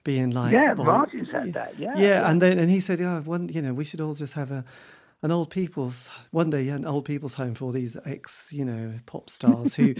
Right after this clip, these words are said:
Speaker 2: <laughs>
Speaker 1: you know, just so, because no one else can really understand what it's been like to go through that and then come out the other end. Everyone else, no, only those people, those ch-, you know, those pe-, few people
Speaker 2: Yeah.
Speaker 1: have, have had
Speaker 2: It's
Speaker 1: that story.
Speaker 2: great. I mean, Martin, Martin's fantastic. I mean,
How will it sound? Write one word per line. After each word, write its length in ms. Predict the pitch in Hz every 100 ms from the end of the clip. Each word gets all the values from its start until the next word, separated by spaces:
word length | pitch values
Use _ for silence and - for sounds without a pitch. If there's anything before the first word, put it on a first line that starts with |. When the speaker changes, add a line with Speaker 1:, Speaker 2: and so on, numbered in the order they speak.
| -
Speaker 2:
<laughs> 120 | -
Speaker 1:
you 100 | 180
know, 80 | 170
just 200 | 190 185
so, 100 | 208
because 320 | 202 208 196
no 160 | 220 220
one 160 | 214
else 180 | 202 185
can 180 | - 185
really 300 | 190 190 196
understand 760 | 160 165 147 - 160 151 127 120
what 180 | 131
it's 320 | 160 - 339 -
been 340 | 147 147 135 135
like 380 | 151 135 120 -
to 80 | 123
go 280 | 135 135
through 400 | 131 - 139 135
that 240 | 131 127 -
and 140 | 131 135
then 160 | 139
come 200 | 123 131
out 160 | 127 139
the 80 | 127
other 220 | 117 123
end. 200 | 127 120
Everyone 300 | 135 147 135
else, 220 | 131 123 - - - - -
no, 280 | 156 180 175
only 260 | 208 185 190
those 300 | 180 180 170
people, 520 | - 165 160 127 113 110
those 240 | 139 127
ch-, 220 | - 151
you 140 | 139 143
know, 80 | 123
those 220 | 139 127
pe-, 120 | 151
few 320 | - 156 139
people 300 | 131 143 135
Speaker 2:
Yeah. 420 | 135 120 113 104 107 -
Speaker 1:
have, 280 | 147 127 -
have 240 | - 135 127
had 180 | 151
Speaker 2:
It's 100 | 175
Speaker 1:
that 40 | -
story. 240 | 247 185
Speaker 2:
great. 180 | 170 190
I 40 | 185
mean, 180 | 123
Martin, 380 | - - - 185
Martin's 340 | 170 160 135 -
fantastic. 540 | 123 - - - -
I 40 |
mean, 220 | 139 135